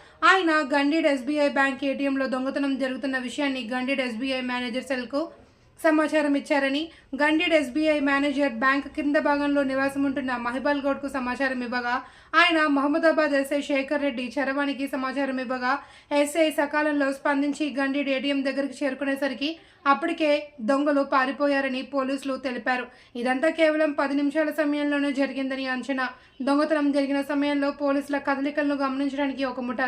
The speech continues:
సభ్యుడిని మార్గ మధ్యంలో ఉంచి మహమ్మదాబాద్ పోలీస్ స్టేషన్ నుంచి వెహికల్ వస్తుందన్న సమాచారాన్ని గండేడ్ మహమ్మదాబాద్ మధ్య పది కిలోమీటర్ల మార్గంలో రెక్కి ఉన్న దొంగల ముఠా సభ్యుడు దొంగతనం చర్య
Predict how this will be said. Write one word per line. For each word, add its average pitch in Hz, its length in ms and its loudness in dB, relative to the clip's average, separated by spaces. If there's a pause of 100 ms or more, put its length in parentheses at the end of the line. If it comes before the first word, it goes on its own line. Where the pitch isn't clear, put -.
(120)
సభ్యుడిని 277 380 -2 (100)
మార్గ 247 200 -4 (100)
మధ్యంలో 254 420 -4
ఉంచి 254 220 -6 (400)
మహమ్మదాబాద్ 320 600 4
పోలీస్ 302 240 2
స్టేషన్ 294 320 0
నుంచి 285 160 -2 (260)
వెహికల్ 262 360 0
వస్తుందన్న 269 380 0 (100)
సమాచారాన్ని 269 560 -2 (100)
గండేడ్ 269 380 0 (380)
మహమ్మదాబాద్ 311 720 4
మధ్య 277 360 0
పది 262 220 0
కిలోమీటర్ల 294 500 0 (120)
మార్గంలో 269 400 0 (120)
రెక్కి 254 300 -6
ఉన్న 254 200 -4
దొంగల 247 320 -4
ముఠా 247 280 -4
సభ్యుడు 247 320 -4 (420)
దొంగతనం 330 500 2
చర్య 294 260 2